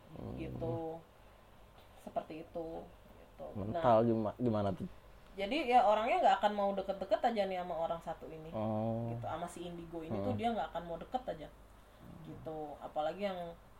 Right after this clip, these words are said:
Speaker 2: jangankan yang besar, yang niat jahatnya kecil aja,
Speaker 1: Hmm.
Speaker 2: biasanya akan ngerasa nggak enak deket si indigo ini.
Speaker 1: Hmm.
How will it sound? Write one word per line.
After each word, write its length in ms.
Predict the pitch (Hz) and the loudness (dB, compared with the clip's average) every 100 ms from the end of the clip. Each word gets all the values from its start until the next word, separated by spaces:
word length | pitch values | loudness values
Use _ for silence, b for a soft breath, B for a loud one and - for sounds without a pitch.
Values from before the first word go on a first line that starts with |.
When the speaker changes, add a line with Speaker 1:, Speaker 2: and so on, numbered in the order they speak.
| - - | -20 -4
Speaker 2:
jangankan 440 | 190 196 233 269 311 | -2 0 2 2 4
yang 200 | 262 240 | 2 2
besar, 480 | 233 - 277 247 214 | 0 6 8 8 6
yang 320 | 208 208 208 | 2 2 0
niat 280 | 214 214 214 - - | 0 -2 -2 -8 -4
jahatnya 500 | 190 196 202 208 208 | -2 0 -2 -2 -2
kecil 340 | 214 208 214 160 | -2 -2 -2 2
aja, 500 | 165 185 220 247 254 | 2 4 8 10 8
Speaker 1:
Hmm. 260 | 117 95 147 - | 2 -2 -4 -4
Speaker 2:
biasanya 640 | 190 190 196 190 226 240 | 2 2 4 0 0 0
akan 320 | 214 196 190 190 - - - - - - | 0 -2 -2 -8 -18 -20 -20 -20 -20 -14
ngerasa 320 | 190 185 196 190 | -4 -4 -2 0
nggak 200 | 180 170 | 0 0
enak 160 | 208 214 | -2 -4
deket 260 | 190 - - | -6 -6 -8
si 120 | - 165 | -8 -10
indigo 360 | 170 165 156 131 | -10 -12 -12 -12
ini. 260 | 160 160 | -12 -12
Speaker 1:
Hmm. 380 | 160 98 90 90 | -10 -8 -8 -8